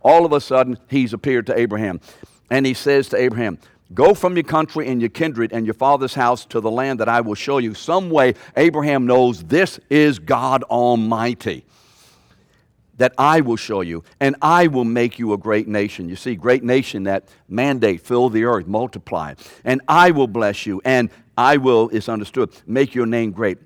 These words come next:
so that you will be a blessing. I will bless those who bless you, and him who dishonors you, I will curse. And in you, all the families of the earth shall be blessed. To your seed," remember verse seven,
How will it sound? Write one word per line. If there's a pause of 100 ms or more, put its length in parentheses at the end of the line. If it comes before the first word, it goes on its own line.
(140)
so
that
you
will
be
a
blessing. (200)
I
will
bless
those
who
bless
you,
and
him
who
dishonors
you, (240)
I
will
curse.
And
in
you, (180)
all
the
families
of
the
earth
shall
be
blessed. (240)
To
your
seed,"
remember
verse
seven,